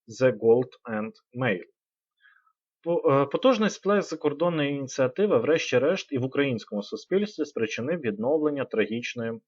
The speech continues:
історичної пам'яті тисяча дев'ятсот тридцять другого тридцять третього років. В тисяча дев'ятсот вісімдесят шостому році на з'їзді письменників Іван Драч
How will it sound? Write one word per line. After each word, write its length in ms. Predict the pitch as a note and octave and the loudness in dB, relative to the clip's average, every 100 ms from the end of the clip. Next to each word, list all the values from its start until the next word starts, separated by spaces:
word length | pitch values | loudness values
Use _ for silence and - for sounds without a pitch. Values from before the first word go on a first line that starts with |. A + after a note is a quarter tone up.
| _ C#3 | _ -10
історичної 600 | B2 A#2 G#2 - G#2+ G2+ | 0 2 2 -2 -8 -6
пам'яті 540 | G#2 A2 A#2 A2+ - G#2+ _ _ | -4 -4 -4 -8 -10 -14 _ _
тисяча 360 | B2 A2 G#2+ G2 | -4 -4 -6 -4
дев'ятсот 360 | G2 G2 G#2 - | -2 -2 -4 -6
тридцять 300 | G2+ - G2 | -8 -10 -4
другого 260 | D3 C#3+ | 0 0
тридцять 320 | - G#2 - | -2 -8 -8
третього 320 | G2 F#2 G2 F#2+ | -8 -6 -6 -8
років. 260 | - - _ _ _ _ _ - _ _ | -12 -20 _ _ _ _ _ -20 _ _
В 80 | |
тисяча 340 | B3+ B3 F3 D3+ | -4 -4 -2 4
дев'ятсот 360 | D3 D3 D3 | 4 4 0
вісімдесят 520 | C#3+ - B2+ A#2 C#3 - | -2 -6 -6 -2 -2 -2
шостому 460 | F3 - B2 A2+ | -4 -4 -4 0
році 320 | C#3 F3 - | 0 0 -4
на 140 | A2+ A2 | -6 -4
з'їзді 380 | B2+ D#3+ A#2+ A2 | -4 -6 -4 -4
письменників 880 | A2 - D3+ F3+ C#3 A2 G#2+ A#2+ D3 | -4 -6 -8 -6 -6 -4 -4 -4 -6
Іван 280 | C3 C#3 | -4 -6
Драч 360 | A2 B2 E3+ | -4 -2 -2